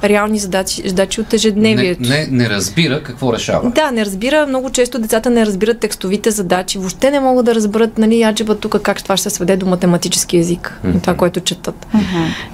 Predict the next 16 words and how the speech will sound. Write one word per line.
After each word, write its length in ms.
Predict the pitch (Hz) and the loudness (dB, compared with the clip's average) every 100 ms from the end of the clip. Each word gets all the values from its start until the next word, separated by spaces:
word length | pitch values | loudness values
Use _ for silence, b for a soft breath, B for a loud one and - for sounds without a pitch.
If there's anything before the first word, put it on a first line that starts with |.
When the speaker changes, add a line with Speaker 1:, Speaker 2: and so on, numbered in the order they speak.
| - | -2
Speaker 1:
И 100 | 214 | -2
това 300 | 202 196 190 | 0 0 0
е, 180 | 214 233 | 0 -2
това 140 | 233 247 | -2 -2
е 40 | |
проблем, 600 | 262 247 262 277 262 226 | -2 0 2 2 0 0
а, 300 | 196 190 147 - - - - - - - | 0 0 -2 -6 -10 -12 -12 -10 -4 0
Speaker 2:
Търся 280 | 131 - | 0 0
Speaker 1:
като 60 | 117 | 0
Speaker 2:
една, 120 | 104 | 0
Speaker 1:
цяло. 120 | 110 165 | -2 0
Speaker 2:
търся 260 | 120 120 | 0 0
една 220 | 107 98 92 | -2 0 0
задача. 400 | 87 87 - 92 | 2 0 -2 -8
Ще, 200 | - 98 | -8 -8
ще, 200 | - | -8